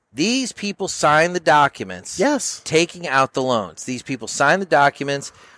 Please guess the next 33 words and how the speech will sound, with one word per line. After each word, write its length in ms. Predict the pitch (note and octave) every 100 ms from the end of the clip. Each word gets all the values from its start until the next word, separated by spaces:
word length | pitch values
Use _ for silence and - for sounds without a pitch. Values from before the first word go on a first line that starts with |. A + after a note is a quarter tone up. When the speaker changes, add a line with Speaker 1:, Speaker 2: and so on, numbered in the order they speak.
| _
Speaker 1:
where 520 | A#2+ B2 B2 A#2+ B2
they 220 | A#2+ A#2+ A#2
agreed 640 | A#2 G#2+ A2+ C#3 F3+ G#3+
to 100 | G#3
the 140 | G3 D3
interest 400 | B2 - A2+ -
rates. 260 | A2+ A2
They 160 | - A2
agreed 720 | G2+ G2+ A2+ B2 E3 A3 G#3+
to 380 | - F3 D#3+ D#3 - - _
the 60 | A#2+
time 360 | C3+ D3+ E3+
period 380 | C3 D3+ D3 C#3+
in 60 | B2+
which 180 | C3 -
they 100 | C3+
would 180 | B2
return 380 | A#2 A#2 C3 B2+
these 180 | A#2 A2
loans. 260 | A2 A#2 A2
They 100 | A2+
agreed 400 | G2 A2 C3+ F3
to 120 | -
the 100 | F3
amount 260 | C#3+ C3 C3
that 120 | C3
they're 120 | B2+
taking 400 | - A#2 G#2+ A2
out. 240 | A#2+ F#2 - _ _ - _
And 160 | A#2+ B2
by 140 | B2+
doing 480 | A2+ D3 A#3+ A3+ F#3
this, 480 | F#3 C3 F#2+ -